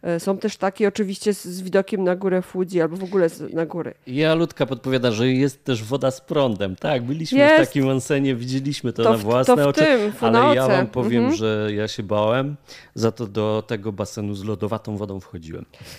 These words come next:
Speaker 1: A, właśnie, bo to są te gorące, e, baseny. Ale często jest
Speaker 2: Są
Speaker 1: tak
Speaker 2: tak zwane atrakcje.
Speaker 1: są, często jest też tak, że, em,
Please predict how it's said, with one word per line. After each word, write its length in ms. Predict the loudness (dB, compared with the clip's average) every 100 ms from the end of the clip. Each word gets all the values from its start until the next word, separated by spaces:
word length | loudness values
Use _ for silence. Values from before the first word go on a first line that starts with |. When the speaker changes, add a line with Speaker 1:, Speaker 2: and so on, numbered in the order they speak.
| 0 4
Speaker 1:
A, 180 | 2
właśnie, 520 | 4 4 4 -2 -8 -6
bo 140 | -4 -4 -4 -20 _ _ -2
to 140 | -2
są 200 | 0 -2
te 100 | 0
gorące, 600 | 2 2 2 0 -4 0
e, 260 | 0 0 -2 -8
baseny. 580 | -6 -2 -2 -2 -8 -8 _ -20 -20 -20 _
Ale 320 | 4 6 4
często 420 | 4 2 2 2 -2
jest 160 | -2
Speaker 2:
Są 80 | 2
Speaker 1:
tak 180 | 4 4
Speaker 2:
tak 80 | 0
zwane 280 | -4 -6
atrakcje. 640 | -6 -4 -6 -6 -16 -18 -18 -18
Speaker 1:
są, 280 | -2 2 2 2
często 300 | 2 4 4
jest 180 | 4 2
też 180 | -6 -2
tak, 420 | 2 2 2 -2 -8
że, 600 | -2 2 4 4 2 0 0 0 0 0 2 2 2 0
em, 1040 | -2 -2 -2 -2 -2 -2 -2 -2 -4